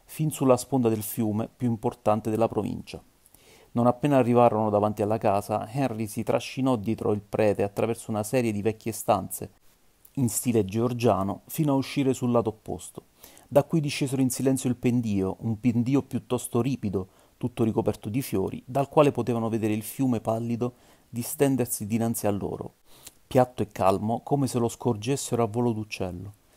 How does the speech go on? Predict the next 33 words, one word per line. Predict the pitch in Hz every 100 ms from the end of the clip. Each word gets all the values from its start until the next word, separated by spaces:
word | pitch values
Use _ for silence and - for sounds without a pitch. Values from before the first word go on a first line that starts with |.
| - -
Stavano | - - 147 147
precisamente | 139 131 143 156 156 143 123
voltando | 123 120 - 143 123
l'angolo | 117 110 113 110
del | 107 104
sentiero | 110 107 107 113 104
intorno | 104 - 117 107 107
a |
un'enorme | 104 107 117 113 107
urna | 107 104 101 98
di | 98
stile | - - 110
classico, | 107 107 104 - - 101 _ - - -
abbellita | 101 107 113 120 113
da | 104 104
una | 104
ghirlanda | 101 104 107 117 101
di | 101
gerani, | 95 131 113 92 98 104 _ -
quando | - 139 143
padre | 147 147 135
Brown | 131 110
osservò | 110 - 117 113
qualcosa | 117 123 - 135
muoversi | 123 123 117 - 117
nei | 107
cespugli | 113 - - 113 98 95
dietro | 104 - 101
gli | 107
alberi | 110 104 104
sottili | 101 98 - 104
più | 101 -
sotto, | - - 95 _ -